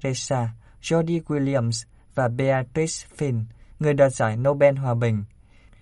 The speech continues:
Edwin Neher, Peter Radcliffe, y học, Emmanuel Charpentier,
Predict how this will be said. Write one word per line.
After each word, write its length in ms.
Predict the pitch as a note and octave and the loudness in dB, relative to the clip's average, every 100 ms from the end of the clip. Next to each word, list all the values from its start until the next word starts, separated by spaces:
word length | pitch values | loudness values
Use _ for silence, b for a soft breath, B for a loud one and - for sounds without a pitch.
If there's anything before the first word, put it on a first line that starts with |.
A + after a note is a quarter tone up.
| b b b | b b b
Edwin 540 | D#3+ E3+ D3 D#3+ D#3 D3+ | 2 2 2 0 0 2
Neher, 380 | D3 C3+ B2 G#2+ G2+ - - b b b - | 2 2 2 -2 -4 -14 -20 b b b 0
Peter 480 | F3+ F3+ - E3+ D#3+ | 2 2 2 2 4
Radcliffe, 720 | D3+ C#3 C#3+ D#3 - C#3+ A#2+ A2+ - | 2 2 -2 -2 -4 -4 -4 -6 -8
y 140 | C#3+ | -6
học, 220 | C#3+ B2+ A2 - b b b | -2 -4 -4 -14 b b b
Emmanuel 760 | E3+ D#3+ E3 D#3+ D#3+ D#3+ E3 E3 E3 | 0 2 2 2 0 0 0 -2 -4
Charpentier, 880 | - D#3 C#3+ - C#3 C3+ C3+ C3 A#2+ | -4 -4 -4 -2 -2 0 -4 -4 -4